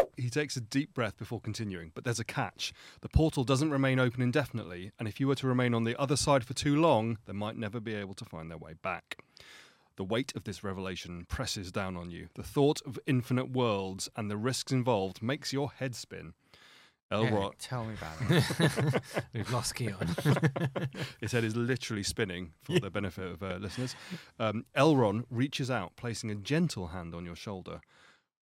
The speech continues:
Speaker 1: "Wiskel McDonald Tweaken, you have a choice to make.
Speaker 3: <laughs> Sorry.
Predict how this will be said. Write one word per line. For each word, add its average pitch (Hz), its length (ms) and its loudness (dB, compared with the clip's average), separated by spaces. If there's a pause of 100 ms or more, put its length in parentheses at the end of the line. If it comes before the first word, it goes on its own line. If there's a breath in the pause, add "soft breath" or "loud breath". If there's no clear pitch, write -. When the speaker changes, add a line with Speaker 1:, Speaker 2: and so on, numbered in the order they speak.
(960)
Speaker 1:
"Wiskel 180 260 2
McDonald 127 520 2
Tweaken, 82 420 -10 (260)
you 120 140 -6
have 170 120 -2
a 131 60 -4
choice 127 320 0
to - 80 -8
make. 80 380 -10
Speaker 3:
<laughs> - 80 -20
Sorry. - 260 -16